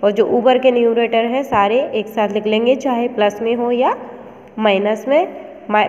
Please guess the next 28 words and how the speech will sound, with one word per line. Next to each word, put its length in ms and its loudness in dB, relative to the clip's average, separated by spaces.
प्लस 260 4
में 80 4
होते 240 2
हैं 100 2
तो 80 0
हम 220 -2
ऐड 260 0
कर 140 -2
लेते 260 0
हैं 120 -4
और 140 -2
माइनस 380 -2
में 80 -2
होते 200 -4
हैं 120 -4
तो 120 0
माइनस। 400 -4
तो 60 0
अब 140 4
इसको 240 -2
ऐड 220 2
कर 180 2
लेंगे, 340 0
सिक्सटीन 680 -2
प्लस 340 2
थ्री, 160 -2
नाइनटीन 640 2
upon 400 2